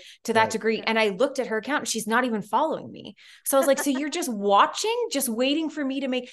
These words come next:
Speaker 1: because I didn't say I'm not wearing any foundation makeup. I'm
Speaker 3: Yeah.
Speaker 1: not wearing any face makeup. I'm wearing mascara. So the, it's like, w-, but it just made me see it from such a lens of, "Oh my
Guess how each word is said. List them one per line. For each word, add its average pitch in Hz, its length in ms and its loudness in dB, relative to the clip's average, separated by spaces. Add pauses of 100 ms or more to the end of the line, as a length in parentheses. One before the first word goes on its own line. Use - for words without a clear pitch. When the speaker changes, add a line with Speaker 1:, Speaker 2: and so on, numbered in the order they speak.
(120)
Speaker 1:
because 262 280 -4
I 269 40 2
didn't 269 200 -4
say 254 180 0
I'm 220 140 0
not 226 180 -2
wearing 226 340 0
any 208 400 -8
foundation 196 880 -2
makeup. 330 420 -2
I'm 214 220 0
Speaker 3:
Yeah. 214 60 0
Speaker 1:
not 208 140 0
wearing 208 300 0
any 185 200 -4
face 240 640 0
makeup. 349 500 2 (440)
I'm 202 260 2
wearing 202 300 2
mascara. 214 560 2
So 247 140 0
the, 220 200 2
it's 226 180 -6
like, 214 120 -8
w-, 196 320 -8
but 214 200 6
it 240 80 -2
just 277 220 4
made 220 260 2
me 302 140 0
see 226 320 0
it 285 200 4
from 208 160 -2
such 208 220 -4
a 226 80 -2
lens 185 320 -2
of, 170 300 0 (440)
"Oh 349 120 2
my 440 100 4